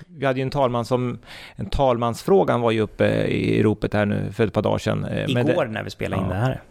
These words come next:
Speaker 1: Men den här, eh, det redde ut sig ganska bra. Eller väldigt bra.
Speaker 2: Ja, det var väl, var det första gången någonsin i,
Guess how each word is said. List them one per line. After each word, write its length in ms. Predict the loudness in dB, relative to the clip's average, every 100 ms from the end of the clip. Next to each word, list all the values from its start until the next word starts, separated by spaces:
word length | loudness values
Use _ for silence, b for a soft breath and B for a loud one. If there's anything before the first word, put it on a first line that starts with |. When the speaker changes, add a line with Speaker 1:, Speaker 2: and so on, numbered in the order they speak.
| -20 -4
Speaker 1:
Men 280 | 0 2
den 160 | 4 2
här, 300 | 2 0 2
eh, 180 | 2 2
det 280 | -2 0 2
redde 160 | 2
ut 120 | 0
sig 80 | -2
ganska 220 | -4 -2
bra. 180 | -4 -6 -10 _
Eller 200 | -4 -4 0
väldigt 240 | 0 0
bra. 180 | -2 -6 _ _ _ -6
Speaker 2:
Ja, 400 | 0 2 4 2
det 100 | 2
var 120 | 0
väl, 160 | -2 -6 -8 -8
var 240 | -6 0 0
det 60 |
första 580 | -2 -4 -2 -2 -4 -2
gången 500 | 0 0 2 2 2
någonsin 480 | 2 2 0 0 2
i, 160 | 0